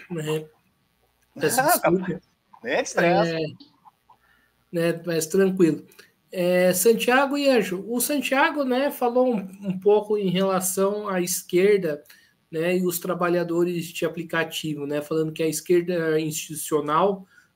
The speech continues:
Speaker 1: né, ela, né, não tem nenhum trabalho, né, com os trabalhadores de aplicativo, né, vide a cut, né, mas a, a par-, a esquerda mais radical, a esquerda mais combativa, né,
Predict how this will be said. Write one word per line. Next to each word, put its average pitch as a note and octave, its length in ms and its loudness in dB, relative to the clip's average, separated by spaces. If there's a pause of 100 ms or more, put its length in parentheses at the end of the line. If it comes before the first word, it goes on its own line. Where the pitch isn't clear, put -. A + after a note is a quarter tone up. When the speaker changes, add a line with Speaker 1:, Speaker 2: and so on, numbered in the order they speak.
(140)
Speaker 1:
né, D#3 240 0
ela, E3 640 2 (360)
né, D#3 200 -2
não E3 260 -2
tem F#3 380 4 (200)
nenhum F3 380 0
trabalho, F3 680 2
né, D#3 240 -2
com D#3 220 -6
os D3 120 -4
trabalhadores D3+ 600 -2
de D#3 240 -6
aplicativo, D#3+ 920 -4
né, D#3 240 0
vide D3 520 -10 (580)
a D3+ 560 2
cut, - 540 -4 (200)
né, E3+ 440 -4 (500)
mas A3+ 580 4 (540)
a, F#3 100 6
a F#3 40 6
par-, G#3+ 420 6
a G3 120 6
esquerda A#3 520 4
mais A3 320 2
radical, G3 600 0
a F#3 60 2
esquerda F3+ 400 -2
mais F3+ 200 -4
combativa, F#3 840 -4
né, A3+ 380 -2